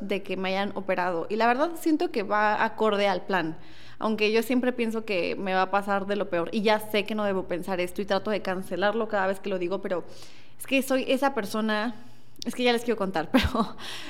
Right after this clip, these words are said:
soy esa persona que luego le pasa de todo. Siempre he dicho que me pasa entre cosas muy, muy buenas y cosas muy malas. Entonces, a veces todo lo tomo con un poco de granito de sal,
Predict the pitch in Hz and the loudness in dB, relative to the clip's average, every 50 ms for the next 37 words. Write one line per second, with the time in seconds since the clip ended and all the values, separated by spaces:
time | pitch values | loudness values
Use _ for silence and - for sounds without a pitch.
0 | 285 - - 269 277 285 294 302 294 277 226 214 233 220 233 240 240 - 226 202 | -8 0 2 4 6 8 8 6 6 6 4 2 2 0 2 2 0 0 -2 -2
1 | 185 180 185 208 220 226 226 226 262 277 233 - - 190 214 214 - 233 214 185 | 0 2 2 4 6 6 6 6 4 4 2 2 2 0 -2 0 0 2 2 2
2 | - - - 208 202 190 175 170 160 - - - - 262 262 254 302 311 320 294 | 0 0 2 4 4 4 4 2 0 -2 -4 -2 2 4 4 4 4 4 2 2
3 | - 302 320 - 254 220 202 202 208 214 208 - 240 226 226 226 226 - 214 208 | 2 0 -2 -2 -2 -2 0 0 0 0 0 2 2 2 2 2 0 0 -2 -4
4 | 202 190 202 202 190 190 185 180 180 180 175 180 175 170 - - - - 214 220 | -4 -2 -2 0 0 2 2 2 0 0 0 0 0 -2 -2 -4 -4 -4 -2 0
5 | 247 247 240 220 233 233 240 262 269 247 247 262 247 214 214 214 214 208 226 254 | 0 0 0 2 2 4 4 6 6 6 6 4 4 2 2 0 0 -2 -2 -2
6 | 294 294 - - - 220 208 202 196 185 190 - - 190 190 196 202 202 196 202 | -2 -4 -6 -6 -6 -6 -4 -4 -6 -6 -6 -4 -4 -2 -2 0 -2 -2 -2 -2
7 | 208 196 190 190 190 185 175 160 - - - - - - 208 196 196 214 214 220 | -2 -2 0 0 0 0 0 0 -2 -4 -6 -8 -6 -6 -4 -4 -2 -2 0 0
8 | 247 247 240 - - - - - - - - - - - - - - 220 262 294 | 0 0 0 -4 -10 -12 -12 -12 -12 -12 -12 -12 -12 -8 -2 2 4 6 6 4
9 | 302 311 320 330 339 339 339 - 262 269 277 277 277 285 285 208 190 - 220 226 | 4 4 2 2 2 2 2 2 4 6 6 6 6 6 4 2 0 0 0 0
10 | 240 240 - 202 208 214 220 214 220 214 220 220 214 202 196 190 190 180 180 180 | 0 -2 -2 -2 -2 -2 -2 0 -2 -2 -2 -2 -2 0 0 0 0 0 -2 -2
11 | 180 185 196 190 190 196 185 170 180 - - - 294 311 320 339 359 | -2 -2 -2 -2 -2 0 0 -2 -2 -2 2 6 6 8 8 8 6